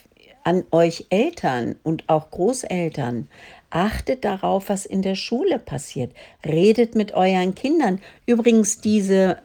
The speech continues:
Maßnahmen werden auch für Kitas und für Kindergärten angeboten. Und da sind es noch viel monströsere, ja,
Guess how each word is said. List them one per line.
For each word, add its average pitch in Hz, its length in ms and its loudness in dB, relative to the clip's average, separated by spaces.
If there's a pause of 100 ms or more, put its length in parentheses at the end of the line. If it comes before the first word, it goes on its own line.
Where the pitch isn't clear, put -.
Maßnahmen 196 960 0
werden 202 400 2
auch 190 240 0
für - 240 -4
Kitas - 1080 -6 (280)
und 220 160 6
für 214 140 2
Kindergärten 196 1120 0
angeboten. 147 1040 -2 (260)
Und 185 160 0
da 190 100 4
sind 226 240 2
es 220 160 0
noch 190 180 0
viel 240 300 -2
monströsere, 214 1160 2 (680)
ja, 151 400 0